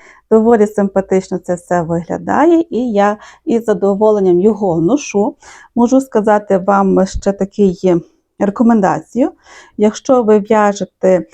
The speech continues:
круглу кокетку і вам недостатньо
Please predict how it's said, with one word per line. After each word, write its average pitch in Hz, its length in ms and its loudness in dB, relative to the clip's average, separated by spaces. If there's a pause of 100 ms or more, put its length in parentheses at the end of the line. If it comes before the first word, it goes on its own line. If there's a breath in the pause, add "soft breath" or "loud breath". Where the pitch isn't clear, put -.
(180 soft breath)
круглу 214 360 0
кокетку 202 640 -4
і 196 180 -2
вам 180 380 0
недостатньо 185 1040 -2